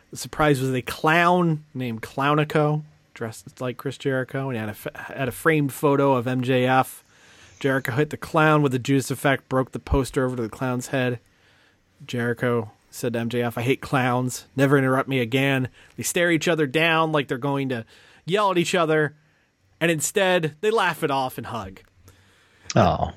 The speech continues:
Speaker 1: This brings out the entire heel locker room to toast Jericho, and then saxophone music plays as everyone stands around like it's the end of Saturday Night Live,
Speaker 2: <laughs>
Speaker 1: and credits roll,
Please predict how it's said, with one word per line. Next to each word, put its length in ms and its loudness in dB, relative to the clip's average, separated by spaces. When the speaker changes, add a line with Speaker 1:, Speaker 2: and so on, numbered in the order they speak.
Speaker 1:
This 220 2
brings 300 -2
out 180 0
the 120 2
entire 480 0
heel 320 0
locker 400 0
room 280 0
to 80 -12
toast 400 -2
Jericho, 760 2
and 140 -10
then 320 -6
saxophone 760 0
music 320 0
plays 640 0
as 240 -6
everyone 340 2
stands 380 0
around 280 0
like 160 -2
it's 100 -6
the 140 -6
end 140 -4
of 80 -10
Saturday 360 -4
Night 180 -8
Live, 560 2
Speaker 2:
<laughs> 200 -18
Speaker 1:
and 100 0
credits 420 -2
roll, 480 0